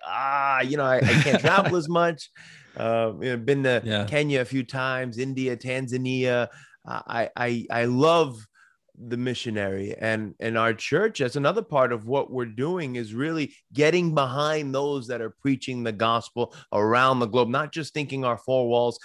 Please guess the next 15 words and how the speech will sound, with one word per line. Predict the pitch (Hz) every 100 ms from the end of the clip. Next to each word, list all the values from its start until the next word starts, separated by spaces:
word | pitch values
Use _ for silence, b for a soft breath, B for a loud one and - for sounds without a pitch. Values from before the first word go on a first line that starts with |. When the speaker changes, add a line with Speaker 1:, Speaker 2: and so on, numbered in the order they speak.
| B -
Speaker 1:
because | 127 131
every | 214 277
time | 233 220
I've | 190 151
gone | 156 156
overseas, | 151 135 117 - 135 120
it | 123
has | 113 -
impacted | 160 143 147 - 123
me, | 127 135 - B B
uh, | 113 113 -
in | 117
a |
profound | 113 - 113 - 143 143 131 107
way. | 110 120 85